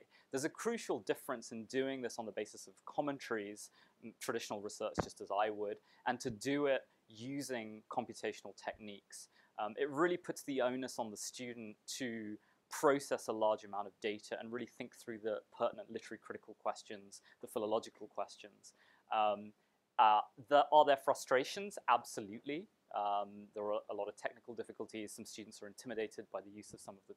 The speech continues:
tools, um, but you can overcome them. I certainly think the benefits outweigh, uh, the disadvantages, and I'm sure part of that was also down to my relative inexperience in teaching a course for the first time that incorporates technical matter, especially when I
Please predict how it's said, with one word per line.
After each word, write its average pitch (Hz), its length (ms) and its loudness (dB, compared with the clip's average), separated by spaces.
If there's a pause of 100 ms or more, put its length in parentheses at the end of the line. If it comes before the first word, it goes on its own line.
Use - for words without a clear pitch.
tools, 120 440 -8 (420)
um, 110 280 6 (280)
but 165 140 4
you 156 120 -2
can 165 360 6
overcome 113 560 0
them. 104 140 -4 (180)
I 110 40 -2
certainly 113 280 -2
think 113 160 -12
the 104 60 -10
benefits - 420 -4
outweigh, 98 540 0 (380)
uh, 101 200 0
the 117 60 -4
disadvantages, 104 800 -2
and 127 100 2
I'm 120 120 2
sure 170 500 4
part 131 360 8
of 110 120 0
that 113 180 4
was 113 120 -10
also 120 280 -4 (100)
down 104 300 -2
to 110 60 -14 (120)
my 107 180 0
relative 101 380 -8
inexperience 131 760 -4 (240)
in 120 80 -8
teaching 113 340 -10
a 98 40 -14
course - 340 -10
for 104 80 -12
the 101 100 -4 (240)
first 107 360 0
time 107 260 0
that 104 100 -6
incorporates 101 720 -6
technical 107 420 -10
matter, 98 240 -10
especially 117 320 -8
when 101 140 -8
I 101 140 -4